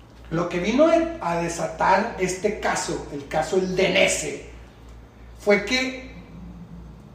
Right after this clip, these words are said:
ya con la investigación encima, ya súper, o sea,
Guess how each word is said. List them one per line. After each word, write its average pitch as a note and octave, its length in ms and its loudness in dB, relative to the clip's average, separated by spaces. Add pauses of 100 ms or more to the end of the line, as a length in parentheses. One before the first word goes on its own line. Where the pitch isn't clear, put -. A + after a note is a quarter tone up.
(240)
ya - 320 6
con G#4 120 8
la G4+ 140 6
investigación B3+ 600 4
encima, G3 520 2 (1160)
ya E4 760 6
súper, G3 840 6
o E3 40 -6
sea, - 580 4